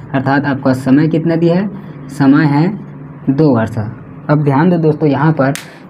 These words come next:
समय दो वर्ष दिया है, क्योंकि ब्याज को छमाही में सृजित किया गया है, तो इसको भी छः माही में विभाजित करना पड़ेगा, जो कि आप लोगों को पता है,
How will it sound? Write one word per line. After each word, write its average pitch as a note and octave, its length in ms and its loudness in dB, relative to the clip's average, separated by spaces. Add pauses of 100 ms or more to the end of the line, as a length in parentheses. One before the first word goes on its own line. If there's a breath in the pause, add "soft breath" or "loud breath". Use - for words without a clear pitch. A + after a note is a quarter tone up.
(120)
समय D#3+ 460 2
दो D3 180 2
वर्ष E3+ 240 2
दिया D#3 300 4
है, F3 140 2 (300 loud breath)
क्योंकि F3+ 400 4 (240 loud breath)
ब्याज D3 320 2
को E3 160 4 (400)
छमाही D3 440 4
में F#3+ 120 4
सृजित D3 420 2
किया B2+ 160 2
गया A2+ 160 2
है, A2+ 200 -2 (260 loud breath)
तो D#3+ 100 6
इसको E3 320 2
भी E3 320 4 (640 loud breath)
छः D#3 160 2
माही D3 260 4
में F3 100 4
विभाजित D#3+ 520 2
करना D3+ 240 2
पड़ेगा, D#3 440 0 (140)
जो E3 100 4
कि E3 80 2
आप D3 140 2
लोगों D#3 260 4
को - 0 -
पता D3+ 320 0
है, D3 240 0